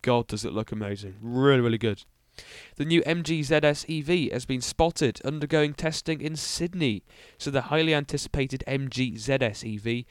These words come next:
um, has been tipped to be one of Australia's most valuable packed electric cars. It's been spotted testing on Sydney streets. Interesting. The Warthog, uh, name trademark,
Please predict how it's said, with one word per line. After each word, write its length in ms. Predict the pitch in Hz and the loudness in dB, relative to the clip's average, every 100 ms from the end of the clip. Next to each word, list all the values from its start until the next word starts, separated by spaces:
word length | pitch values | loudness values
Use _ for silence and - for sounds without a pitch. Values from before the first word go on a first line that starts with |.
| - - _ - | -20 -20 _ -4
um, 280 | 113 110 113 | -2 -2 -4
has 200 | 123 117 | -6 -4
been 240 | 123 113 | -4 -6
tipped 400 | - 151 - - _ _ | -2 -2 -2 -8 _ _
to 100 | - | -4
be 180 | 131 131 | -2 0
one 260 | 123 143 143 | 4 4 4
of 120 | 135 | -2
Australia's 680 | 139 - 160 160 151 151 | -4 0 2 4 2 0
most 240 | 151 156 - | 0 -2 -2
valuable 500 | 156 196 247 220 202 | -2 -2 -2 -4 -4
packed 380 | - 196 - - | -2 -6 -8 -10
electric 500 | 165 214 - - - | -8 -8 -6 -10 -8
cars. 540 | 214 190 110 104 - _ - - - | -2 0 0 -4 -12 _ -20 -20 -12
It's 100 | - | -6
been 140 | 135 | -4
spotted 500 | - 143 139 131 - | 0 -2 0 -4 -4
testing 480 | 156 143 - 104 104 | -6 -6 -4 -6 -6
on 100 | 104 | -8
Sydney 380 | - 120 127 143 | -8 -8 -8 -10
streets. 600 | - 131 135 - - - _ | -8 -6 -6 -6 -16 -20 _
Interesting. 640 | - 123 - 117 - 104 104 _ _ _ _ - - - - - | -14 -12 -10 -10 -10 -12 -14 _ _ _ _ -20 -20 -20 -20 -8
The 100 | 139 | -4
Warthog, 640 | 139 165 190 - 170 165 - _ - | 2 4 4 4 4 4 0 _ -2
uh, 200 | 139 131 | 0 0
name 520 | 143 151 147 139 151 - | 2 4 4 2 -4 -6
trademark, 840 | - 165 165 131 120 131 - | 2 2 2 0 -2 -2 -6